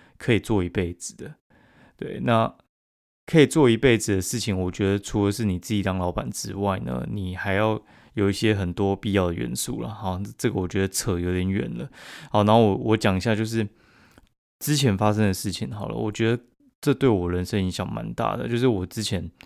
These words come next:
因为我，我其实我文笔其实是蛮犀利的，就是我会去干掉其他的店家，而且我很喜欢做一件事情，就是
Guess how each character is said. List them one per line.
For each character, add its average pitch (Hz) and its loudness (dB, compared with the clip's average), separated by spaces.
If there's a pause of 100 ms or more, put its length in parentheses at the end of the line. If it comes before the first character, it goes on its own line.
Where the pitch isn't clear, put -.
(500)
因 127 4
为 117 6
我， - 2
我 117 2
其 113 0
实 110 2
我 113 0 (180)
文 120 4
笔 113 2
其 98 0
实 101 0
是 107 0
蛮 92 2
犀 90 -6
利 90 -2
的， 123 -6
就 120 -4
是 107 0
我 87 0
会 98 -2
去 98 -2
干 95 -2
掉 - -4
其 - -6
他 90 0
的 87 -2
店 107 -4
家， 110 -4
而 117 0
且 117 0
我 87 0
很 95 -4
喜 98 -4
欢 95 0
做 92 -2
一 - -8
件 90 -2
事 - -8
情， 123 -8
就 117 -6
是 101 -2